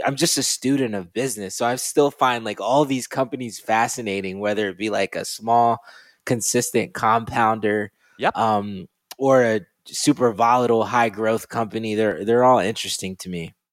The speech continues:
Speaker 2: Well, and that's, that's why we use the word motley a lot, both in our corporate name and around our offices, because in the end, Ori, you and I,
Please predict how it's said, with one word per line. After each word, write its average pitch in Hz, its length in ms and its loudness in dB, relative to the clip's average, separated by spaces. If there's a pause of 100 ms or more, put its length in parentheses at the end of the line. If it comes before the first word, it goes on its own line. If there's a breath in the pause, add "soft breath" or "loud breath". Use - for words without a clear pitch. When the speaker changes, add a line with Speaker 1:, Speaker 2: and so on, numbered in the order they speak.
(180)
Speaker 2:
Well, 131 200 -2
and 127 80 -4
that's, 160 260 -2 (100)
that's 143 220 -2
why 156 200 2
we 156 120 -4
use 170 160 -8
the 175 120 -2
word 175 200 -2
motley 123 540 -2 (260 soft breath)
a 123 80 -6
lot, 127 300 -2 (160)
both 120 200 -6
in 123 80 -8
our 123 120 -4
corporate 135 380 -4
name 139 200 0
and 131 100 -4
around 131 300 0
our 131 100 4
offices, 139 600 0 (280 loud breath)
because 214 400 2 (120)
in 185 120 -4
the 220 120 -4
end, 240 180 -2
Ori, 170 420 4
you 180 280 -4
and 175 120 0
I, 175 300 0